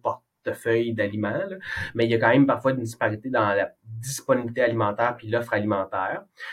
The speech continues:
Et après ça, dans chaque sous-couche, on va marquer, par exemple, que, ben, si tu prends l'exemple, euh, du Québec,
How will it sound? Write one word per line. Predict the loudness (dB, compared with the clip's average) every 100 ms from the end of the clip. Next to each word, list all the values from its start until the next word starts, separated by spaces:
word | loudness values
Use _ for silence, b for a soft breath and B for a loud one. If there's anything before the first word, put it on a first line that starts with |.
| B
Et |
après | 0 4 4
ça, | 6
dans | 8 8
chaque | 8 6 4 -2
sous-couche, | -14 -8 -6 4 6 6
on | 4 4
va | 6 6
marquer, | 4 2 2 4
par | 4
exemple, | 4 4 4 4 4
que, | 0 0 -8 _
ben, | -6 -6 -6 -10 _ _
si | -20
tu | -8
prends | -4
l'exemple, | -2 0 -2 -2
euh, | -4
du | -4 -4
Québec, | 0 2 6 4 2